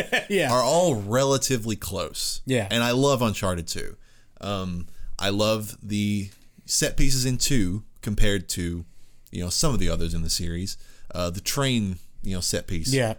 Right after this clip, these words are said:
Speaker 2: Amazing. The, you know, really everything in the snow in that game, fighting through the, like, temples towards the end.
Speaker 1: Mm-hmm.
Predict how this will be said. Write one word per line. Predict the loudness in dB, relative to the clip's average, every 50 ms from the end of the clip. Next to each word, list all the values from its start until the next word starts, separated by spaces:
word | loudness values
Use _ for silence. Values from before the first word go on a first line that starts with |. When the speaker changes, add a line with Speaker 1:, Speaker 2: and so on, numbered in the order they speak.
| -4
Speaker 2:
Amazing. | -2 0 2 2 2 2 0 -2 -4 -4 -6 -8 -10 -10 -14 -16 -10 -6 -6 -4
The, | -2 0 0 0 0 0 -2 -4 -8 -12 -16 -18 -14 -8
you | -6 -4
know, | -4 -4 -4 -6 -8 -14 -14 -8 -2
really | 2 4 4 4 4 2 -2 -2 -2
everything | -2 0 0 0 0 0 0 0
in | 0 -2
the | 0
snow | -2 -2 -2 0 0 0 0 2 0 0
in | -2 -2
that | -4 -6 -6
game, | -6 -8 -8 -8
fighting | -8 -4 -2 -2 0 0 -2 -4
through | -2 -2 -2 -2
the, | 0 2
like, | 2 2 2 2
temples | 2 2 0 0 8 10 10 10 10 8 2
towards | -4 4 6 8 8 8 6
the | 0 -4 -6 -6
end. | -4 -4 -2 -2 -2 0
Speaker 1:
Mm-hmm. | 2 2 4 2 2 0